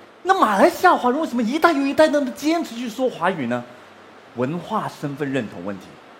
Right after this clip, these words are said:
我是马来西亚人，我热爱我的国家马来西亚，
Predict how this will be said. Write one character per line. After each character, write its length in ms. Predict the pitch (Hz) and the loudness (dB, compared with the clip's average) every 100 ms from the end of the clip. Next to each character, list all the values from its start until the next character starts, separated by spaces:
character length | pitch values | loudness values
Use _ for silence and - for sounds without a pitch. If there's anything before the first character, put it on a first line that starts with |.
| - - - - - | -20 -20 -20 -20 -6
我 140 | 143 | -4
是 160 | 156 262 | -2 -2
马 160 | 190 | 0
来 120 | 104 113 | 0 -2
西 160 | - | -2
亚 80 | 156 | -2
人， 180 | 110 82 73 - - - | -2 -6 -12 -20 -20 -10
我 140 | 135 | -4
热 140 | 151 | 2
爱 120 | 214 190 | 4 4
我 120 | 117 | 0
的 80 | 123 | -6
国 160 | 117 | -6
家 160 | 131 143 | -2 0
马 180 | 135 85 | 0 -2
来 120 | 101 | -4
西 160 | - 170 | -2 -2
亚， 160 | 127 | -2